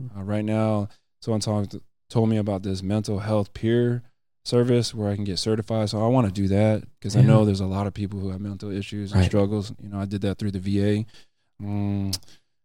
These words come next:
Speaker 1: definitely wanna expand, get more people on staff. You know, it's just me. Definitely need an administrator. But what I envision is to see these small pockets of community give back,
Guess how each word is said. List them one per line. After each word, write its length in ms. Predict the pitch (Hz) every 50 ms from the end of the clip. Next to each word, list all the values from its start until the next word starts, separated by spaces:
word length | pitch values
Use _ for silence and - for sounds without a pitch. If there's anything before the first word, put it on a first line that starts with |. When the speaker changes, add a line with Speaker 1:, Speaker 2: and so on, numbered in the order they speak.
| _ _ _ _ _ _ _ _ _ -
Speaker 1:
definitely 240 | 131 139 143 143 135
wanna 160 | 131 123 113
expand, 640 | 104 - - - 117 120 123 120 120 117 107 101
get 140 | 104 107 101
more 160 | 98 107 104
people 280 | - 117 117 107 107 104
on 200 | 101 98 92 90
staff. 560 | - - 104 104 107 113 113 113 110 - - 107 104 - 98
You 80 | 98
know, 80 | 95 92
it's 100 | 92 95
just 180 | 101 95 - -
me. 300 | 92 95 101 104 107 104
Definitely 440 | 98 101 104 98 92 - 98 92 92
need 160 | 95 92 92
an 60 | 90
administrator. 800 | 90 90 95 98 101 101 101 95 - - 104 101 101 104 101 101 - - _ _ _ _ _ _ _ _
But 420 | - 110 110 101 92 58 - -
what 160 | - 101 113 110
I 60 | 101 98
envision 460 | 92 92 101 123 143 139 120 117 107
is 260 | 110 104 104 98 92 -
to 80 | 98
see 680 | 95 - - - 127 127 123 120 113 107 104 104 104 - - _ _ _ _ _
these 180 | - 107 104 101
small 400 | - 120 113 120 127 123 117 113
pockets 380 | 104 - 120 113 113 113 92 -
of 100 | 90 -
community 500 | - 101 98 104 104 98 92 95 90 95
give 220 | - 95 92 92
back, 280 | 101 92 92 92 90